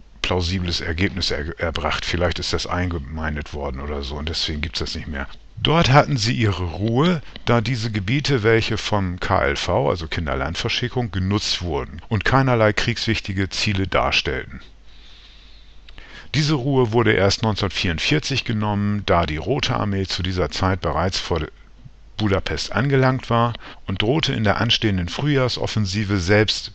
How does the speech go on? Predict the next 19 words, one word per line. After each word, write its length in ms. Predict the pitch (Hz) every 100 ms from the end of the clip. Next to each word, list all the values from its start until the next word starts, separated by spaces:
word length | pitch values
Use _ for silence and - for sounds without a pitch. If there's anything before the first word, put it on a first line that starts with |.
| -
bis 160 | 98 -
nach 140 | 101
Sachsen 440 | - 92 - - 67
vorzudringen. 720 | - - - - - - 78 - - - - - - - - - -
Um 160 | 135
Budapest 800 | 113 190 165 117 - 117 131 -
wurde 260 | 110 131 123
eine 200 | 117 110
erbitterte 560 | 101 92 143 131 - 110
Schlacht 440 | - 101 - -
geführt, 420 | 85 - 113 120
welche 280 | 113 107 110
vom 220 | - 110
Oktober 480 | 104 - 139 147 135
neunzehnhundertvierzig, 1080 | 113 95 87 - - 135 - - 101 - -
äh, 160 | - 110
vierundvierzig 800 | - 139 107 92 87 110 127 - - -
bis 380 | - 151 - -
zum 500 | - 117 110 107 101